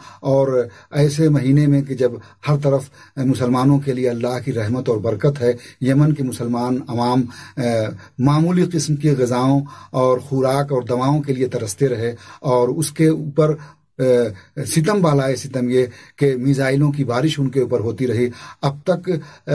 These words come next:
ہزاروں افراد شہید اور زخمی ہو چکے ہیں۔ معتبر اور دستاویزی بنیادوں کے اوپر جو اعداد و شمار آئے ہیں، ان کی تعداد میں بھی یہ بتایا گیا ہے کہ تقریباً دو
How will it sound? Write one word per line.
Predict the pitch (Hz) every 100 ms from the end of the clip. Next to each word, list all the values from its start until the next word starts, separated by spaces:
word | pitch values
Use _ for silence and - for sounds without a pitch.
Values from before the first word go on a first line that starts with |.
| 139 131 120 - _ _ _ _ - - - _ -
ہزاروں | - 147 170 196 214
افراد | 175 - 139 127 120 101 _ _ _ -
شہید | - 143 143 147
اور | 139
زخمی | 123 123 151
ہو | 139
چکے | 139 135 139
ہیں۔ | 120 131 - - -
معتبر | 139 135 135 135 143 143 165 185 185 - - -
اور | 147 151 147 143 135 123 104 - _ 139
دستاویزی | 139 143 147 151 160 202
بنیادوں | 175 170 156 143 151
کے | 143
اوپر | 143 131 151 147 143 - -
جو | 147
اعداد | 135 135 131
و |
شمار | 135 127 131 135 139
آئے | 127 143
ہیں، | 127 131 135 - -
ان | 170 170
کی | 170 190
تعداد | 165 139 139 139
میں | 143
بھی | 139 147 147 -
یہ | 135 139
بتایا | 135 135 127
گیا | 123 127 120
ہے | 139
کہ | 143 143
تقریباً | 139 147 151 160 143 - - 120 113
دو | 208